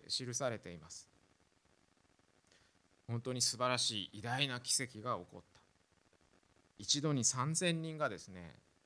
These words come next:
主を信じて救われる。どんな景色かなと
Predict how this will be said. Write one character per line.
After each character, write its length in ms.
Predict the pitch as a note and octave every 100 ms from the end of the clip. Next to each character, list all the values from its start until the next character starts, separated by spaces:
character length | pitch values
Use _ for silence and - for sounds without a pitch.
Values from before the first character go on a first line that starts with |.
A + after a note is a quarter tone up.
| _
主 220 | - - A#2+
を 120 | F2+
信 300 | - A#2+ F#2+
じ 140 | E2+
て 360 | E2 D#3 A2 D#2 -
救 360 | - - - A2
わ 120 | G#2+
れ 80 | F#2+
る。 60 | - _ _ _ _ _ _ _ _ _ _ _ _ - - _ _ _ _ _ _ _ _ _ _ _ _ _ _ -
ど 140 | G#2
ん 40 | F2
な 100 | F2
景 140 | A#2
色 220 | - -
か 140 | - F#2+
な 200 | A#2 G2
と 220 | F2+ D#2+